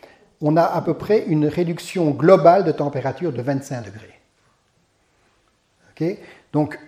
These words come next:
vous voyez que tout l'océan, ce grand océan central équatorial, a vraiment refroidi drastiquement de température. Alors, vingt-cinq degrés, ça peut être quinze, ça peut être trente-cinq, moi, j'ai aucune idée, j'ai jamais très, très confiance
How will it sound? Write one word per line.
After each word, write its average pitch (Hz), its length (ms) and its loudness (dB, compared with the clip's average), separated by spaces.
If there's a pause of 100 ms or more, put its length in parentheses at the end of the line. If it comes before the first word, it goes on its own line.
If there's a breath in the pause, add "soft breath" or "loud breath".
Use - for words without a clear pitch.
vous 131 140 -4
voyez 147 300 2
que 135 100 -6
tout - 240 2
l'océan, 185 760 4 (440)
ce - 140 -16
grand 185 400 2
océan 180 420 -4
central 160 520 -6
équatorial, 156 720 -6 (400 loud breath)
a 127 140 -12
vraiment 160 600 -2
refroidi 143 760 -2 (260 soft breath)
drastiquement 135 680 -6
de 120 60 -8
température. 113 640 -18 (600 soft breath)
Alors, - 340 -20
vingt-cinq 165 440 -4
degrés, 147 600 0
ça - 200 -14
peut - 160 -6
être 120 180 -8
quinze, 180 520 -2 (240 soft breath)
ça 123 180 -16
peut 139 140 -6
être 139 120 -4
trente-cinq, 143 520 -10
moi, 147 80 -12
j'ai 110 120 -10
aucune 143 240 -6
idée, 139 240 -4
j'ai 117 160 -10
jamais 208 280 -2
très, 214 240 -8
très - 240 -4
confiance 160 580 -8